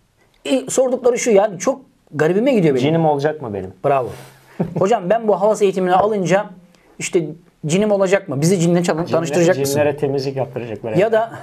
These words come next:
Speaker 2: <laughs> Bir de öyle var ya.
Speaker 1: ya da şey diyor,
Speaker 2: Tanıştıracaklar.
Speaker 1: aynen öyle. Bir de şey diyor mesela. Hocam biz bu il-, ilmi aldığımızda, havas eğitimini aldığımızda insanlara bakım yapmaya başlayacağız mı? Hani cincilerin yaptığı bakımdan bahsediyor. Bakım yapmaya başlayacağız mı? Ya havas eğitimi o değil ki. Havas demek senin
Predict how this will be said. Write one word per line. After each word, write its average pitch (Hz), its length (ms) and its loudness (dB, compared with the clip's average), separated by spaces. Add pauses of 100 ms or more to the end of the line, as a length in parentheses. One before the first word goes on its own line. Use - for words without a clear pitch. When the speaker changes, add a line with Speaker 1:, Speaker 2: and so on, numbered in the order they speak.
(260)
Speaker 2:
<laughs> - 280 -6
Bir 160 180 -6
de 139 160 0
öyle 135 160 2
var 139 180 2
ya. 123 160 -4
Speaker 1:
ya 202 140 4
da 240 100 -2
şey 233 220 0
diyor, 196 140 2
Speaker 2:
Tanıştıracaklar. 135 360 0
Speaker 1:
aynen 262 260 -2
öyle. 180 160 4
Bir 196 80 -2
de 214 260 0
şey 233 220 0
diyor 170 100 4
mesela. 131 400 0 (260)
Hocam 202 300 0
biz 196 180 0
bu 208 100 6
il-, 190 280 -4
ilmi 190 240 2
aldığımızda, 175 600 2
havas 175 220 0
eğitimini 170 280 0
aldığımızda 165 500 0
insanlara 185 560 0
bakım 180 240 -4
yapmaya 170 340 0
başlayacağız 156 460 -2
mı? 131 80 -6
Hani 139 140 -2
cincilerin 156 400 0
yaptığı 139 320 0
bakımdan 127 420 -4
bahsediyor. 110 300 -4
Bakım 160 200 -2
yapmaya 143 320 -4
başlayacağız 123 440 -4
mı? 123 60 -10
Ya 139 200 -2
havas 175 300 -2
eğitimi 165 240 -4
o 131 180 -8
değil 156 260 -6
ki. - 200 -14 (460)
Havas 175 380 -2
demek 151 240 0
senin 175 520 -4